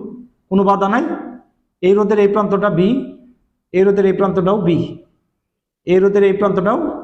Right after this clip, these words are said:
বি। আবার এই রোধের এই প্রান্তটা সি বিন্দু, এই রোধের এই প্রান্তটাও সি, এই রোধের এই প্রান্তটাও কত আমার? সি। মাঝখানে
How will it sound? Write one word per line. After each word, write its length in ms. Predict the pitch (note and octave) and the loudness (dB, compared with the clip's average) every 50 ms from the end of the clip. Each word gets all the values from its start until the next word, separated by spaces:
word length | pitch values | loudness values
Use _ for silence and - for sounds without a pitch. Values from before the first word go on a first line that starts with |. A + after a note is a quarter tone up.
| - - C#3+ | -16 -12 -4
বি। 120 | D3+ D#3+ C#3+ - - - - _ _ _ _ _ _ _ _ _ _ _ _ _ _ _ | -2 -2 -2 -2 -8 -16 -20 _ _ _ _ _ _ _ _ _ _ _ _ _ _ _
আবার 320 | D3 C#3+ D3+ D#3+ F#3+ A3 B3+ - - - - - - | -8 -4 -2 0 0 0 -2 -4 -8 -10 -4 0 0
এই 60 | G3+ G#3+ | 0 2
রোধের 240 | A3 A#3 G3+ A3 G#3+ G#3+ | 2 0 2 2 0 0
এই 40 | G#3 | 0
প্রান্তটা 380 | G#3+ A#3 G#3+ G3 G#3+ F#3+ A3+ C4+ F4+ - - - - - - _ _ _ _ _ _ _ _ _ _ _ _ _ | 0 -2 0 0 0 0 0 -2 -2 -6 -12 -14 -16 -20 -20 _ _ _ _ _ _ _ _ _ _ _ _ _
সি 80 | - - G#3 G3 | -2 0 2 2
বিন্দু, 220 | G#3+ G3+ G3+ G#3+ G#3+ G#3+ - - - - - - _ _ _ _ _ _ | 4 4 2 2 0 -2 -4 -10 -12 -16 -20 -20 _ _ _ _ _ _
এই 100 | F#3 G3+ G#3 | 0 2 2
রোধের 200 | A3+ G3+ A3 G#3+ | 2 2 2 2
এই 100 | G#3+ G3+ G#3 | 2 2 0
প্রান্তটাও 380 | A3 G#3 F#3+ G3+ F#3+ G#3+ A#3+ B3 - - | 0 0 0 0 0 0 -2 -2 -6 -6
সি, 120 | - E3 C3 - - - - _ _ _ _ _ _ _ _ _ _ _ _ _ _ _ _ _ _ _ | -6 -6 -6 -6 -10 -16 -20 _ _ _ _ _ _ _ _ _ _ _ _ _ _ _ _ _ _ _
এই 100 | - F#3 G3 | 0 2 2
রোধের 200 | G#3 G3+ G#3 G#3+ G#3+ | 2 2 2 2 2
এই 60 | G#3 G#3 | 2 2
প্রান্তটাও 360 | G#3 A3 G#3 F#3+ G3+ F#3+ G3+ F#3+ G3 | 2 0 0 0 0 0 0 0 0
কত 120 | G3+ G3+ G3+ F#3+ | 0 0 0 0
আমার? 180 | F#3+ G#3 B3+ - - - - - - - - - | 2 0 0 -2 -6 -10 -14 -18 -20 -20 -20 -10
সি। 120 | - F3 D#3 - - - - _ _ _ _ _ _ _ _ _ _ _ _ _ _ _ _ _ _ _ _ _ _ | -6 -6 -6 -6 -8 -12 -18 _ _ _ _ _ _ _ _ _ _ _ _ _ _ _ _ _ _ _ _ _ _
মাঝখানে 520 | D3+ F#3+ A3 A3+ A3+ - - B3 A#3+ A#3 | 0 0 0 0 -2 -4 -2 -2 0 0